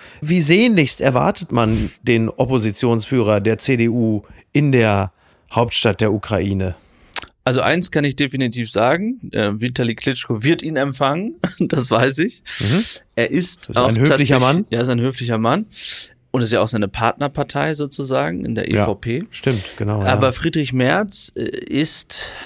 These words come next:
Speaker 2: nachts, glaube ich, losgefahren oder abends, wird jetzt irgendwann wahrscheinlich, ich sag jetzt nicht den Zeitpunkt, aber wird wahrscheinlich heute
Speaker 1: Ja.
Speaker 2: dann in Kiew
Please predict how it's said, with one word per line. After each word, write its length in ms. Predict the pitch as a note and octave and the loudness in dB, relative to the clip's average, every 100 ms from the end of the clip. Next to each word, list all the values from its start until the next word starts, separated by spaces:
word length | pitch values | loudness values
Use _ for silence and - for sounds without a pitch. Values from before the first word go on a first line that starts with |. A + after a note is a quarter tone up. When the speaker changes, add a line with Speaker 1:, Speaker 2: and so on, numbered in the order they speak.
| - | -8
Speaker 2:
nachts, 640 | B2 A#2 C#3 - - - | -2 0 0 -2 -12 -8
glaube 300 | - C3+ C3 | -2 0 -2
ich, 100 | B2 | -2
losgefahren 560 | A#2+ C#3 - C#3+ D3+ B2+ | -2 -2 -6 -4 -2 -2
oder 180 | A2 | -2
abends, 580 | - G#2 C3+ D#3 - - | 0 0 0 -4 -8 -6
wird 160 | A#2 B2+ | -6 -4
jetzt 200 | A#2+ - | -6 -4
irgendwann 580 | B2 B2+ B2 A#2+ A2+ D3 | -4 -2 -2 -2 -4 -6
wahrscheinlich, 800 | A2+ - A#2 A#2 A#2 A#2 - - _ | -8 -4 -2 -2 -4 -6 -12 -20 _
ich 60 | - | -6
sag 140 | A2+ | -4
jetzt 120 | A#2 | -4
nicht 220 | G#2+ A2+ - | -6 -8 -8
den 60 | |
Zeitpunkt, 420 | - E3 G3+ F3 C3 | -2 -2 0 -2 0
aber 180 | B2+ | 0
wird 140 | A#2+ A#2 | -2 -2
wahrscheinlich 400 | A2+ A#2 A2+ A2 | -2 0 0 0
heute 320 | A#2+ A#2+ G#2+ - - | 0 0 -4 -4 -6
Speaker 1:
Ja. 140 | G2+ F#2+ | -4 0
Speaker 2:
dann 180 | A#2+ | 0
in 100 | A2+ | 0
Kiew 240 | - B2 | 0 0